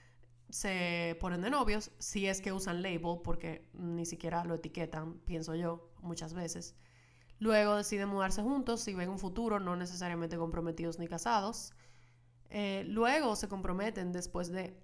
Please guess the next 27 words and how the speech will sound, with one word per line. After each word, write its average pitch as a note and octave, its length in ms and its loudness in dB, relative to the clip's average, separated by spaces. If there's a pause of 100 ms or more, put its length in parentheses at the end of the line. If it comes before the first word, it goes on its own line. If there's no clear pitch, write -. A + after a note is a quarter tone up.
(180)
quizá F#3+ 320 0 (100)
años E3+ 340 0
viviendo E3 380 0
juntos. E3 480 -6 (580)
Em, G#3 420 -2 (360)
y G#3 920 -2
luego G#3+ 240 0
se B3+ 140 -4
casan, F#3 480 -4 (420)
y G#3 420 -4
luego A3 260 0
se B3+ 80 -4
van C4 120 -4
de C4 80 -4
viaje, B3+ 420 -4 (100)
y F#3+ 60 -8
no G3 120 -6
tiene A3 180 -2
que G#3+ 100 -4
ser G#3+ 360 -2
como G3 280 -4
right F#3+ 240 -2
after G3 320 -4
la F3+ 120 0
boda. F#3+ 360 -4 (360)
Entonces G3 340 -6
piensen A3+ 600 -4